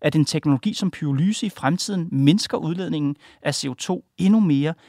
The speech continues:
end teknologien i dag er i stand til i dag. Men håb er som bekendt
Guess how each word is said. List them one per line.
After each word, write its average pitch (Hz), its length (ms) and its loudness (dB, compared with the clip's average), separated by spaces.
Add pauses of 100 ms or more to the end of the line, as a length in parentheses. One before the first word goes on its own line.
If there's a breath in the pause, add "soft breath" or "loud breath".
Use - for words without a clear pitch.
(120 soft breath)
end 156 120 -2
teknologien 160 600 -4
i 165 60 -10
dag 127 240 -6 (320)
er 151 180 0
i - 40 -8
stand - 300 -2
til - 220 -8
i 139 40 -8
dag. 131 280 -6 (560 soft breath)
Men 160 280 8 (380)
håb - 380 0
er 151 140 0
som 185 200 -4
bekendt - 440 -6